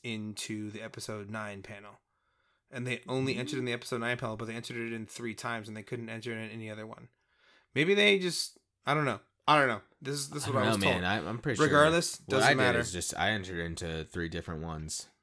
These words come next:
Speaker 2: And
Speaker 1: Who the
Speaker 2: when
Speaker 1: fuck
Speaker 2: I
Speaker 1: knows?
Speaker 2: tried again, it said you're just, maybe that, maybe you only had three bids. I guess that could be why.
Speaker 1: I
Speaker 2: I don't
Speaker 1: really
Speaker 2: know.
Speaker 1: don't, I really don't know. The point being, you had to enter in this lottery. There were four,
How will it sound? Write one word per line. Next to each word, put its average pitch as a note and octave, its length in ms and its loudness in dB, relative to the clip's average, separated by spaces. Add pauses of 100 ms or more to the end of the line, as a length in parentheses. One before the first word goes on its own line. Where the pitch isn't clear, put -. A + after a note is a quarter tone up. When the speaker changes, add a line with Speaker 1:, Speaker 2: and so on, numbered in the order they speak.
(600)
Speaker 2:
And D#2 440 -6 (120)
Speaker 1:
Who G3 120 2
the - 60 2
Speaker 2:
when F#2 80 0
Speaker 1:
fuck E3+ 140 10
Speaker 2:
I - 40 -2
Speaker 1:
knows? A#2+ 320 -2
Speaker 2:
tried F#2+ 320 0
again, F#2 260 0
it E2 120 -2
said E2+ 180 -6
you're E2 200 -4
just, - 280 -10 (260)
maybe F2 200 -2
that, F#2+ 160 -4
maybe F2+ 180 -2
you G2+ 60 -2
only F#2 160 -4
had F2+ 260 -4
three C3 160 -2
bids. C#3+ 240 -4
I - 140 -6
guess C3 160 -6
that B2 100 -8 (400)
could A#2+ 100 -4
be A#2+ 80 -2
why. B2 140 -2
Speaker 1:
I - 460 -6
Speaker 2:
I - 0 -
don't B2+ 80 4
Speaker 1:
really C3+ 140 4
Speaker 2:
know. C3 40 8
Speaker 1:
don't, C3 180 0
I A#2 60 2
really B2 240 4
don't A#2+ 180 0
know. A#2+ 180 -2 (260)
The A#2 100 -10
point C3 260 -4
being, A#2+ 360 -2 (200)
you C3 160 -4
had C3 260 2
to B2+ 140 -2
enter B2 260 -4
in A2+ 120 -4
this A2 180 -10
lottery. G#2 460 -6 (600)
There A#2+ 200 -2
were A2 100 -2
four, B2 420 2